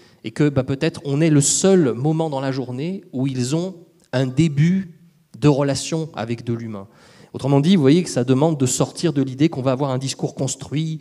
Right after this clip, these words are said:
une élaboration. C'est, c'est, on peut plus être dans ce mythe de la parole qui libère, mais plutôt dans quelque chose de ce qui nous font vivre, de l'ennui de soi, de quelque chose qui, au fond, peut être l'insupportable, hein,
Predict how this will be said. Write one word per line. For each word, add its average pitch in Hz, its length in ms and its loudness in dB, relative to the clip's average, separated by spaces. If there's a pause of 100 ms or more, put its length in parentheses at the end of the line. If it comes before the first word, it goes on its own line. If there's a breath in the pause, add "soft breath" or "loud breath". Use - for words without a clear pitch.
(140 loud breath)
une 139 160 4
élaboration. 139 840 0 (260 loud breath)
C'est, - 180 -14 (140)
c'est, - 220 -10
on 117 100 -16
peut 127 140 -2
plus 180 220 2
être 139 200 2
dans 131 140 -6
ce - 160 -8
mythe 151 340 -2
de 131 80 -4
la 120 140 -4
parole 139 420 -2
qui - 140 -16
libère, 127 420 -8 (380 soft breath)
mais 131 140 0
plutôt 160 340 -4
dans 135 100 -2
quelque 135 260 -6
chose 151 300 -6
de 127 280 -6
ce - 180 -6
qui 139 180 -6
nous 165 140 0
font 147 240 -8
vivre, 117 340 -14 (300)
de 127 120 0
l'ennui 151 400 0
de 135 120 -8
soi, - 400 -14 (340)
de 127 80 -4
quelque 147 300 -2
chose 170 280 -4
qui, - 160 -14
au 127 100 -4
fond, 170 300 -6 (680 loud breath)
peut 156 140 6
être 165 360 -2
l'insupportable, 143 1120 -4 (400)
hein, 113 80 -20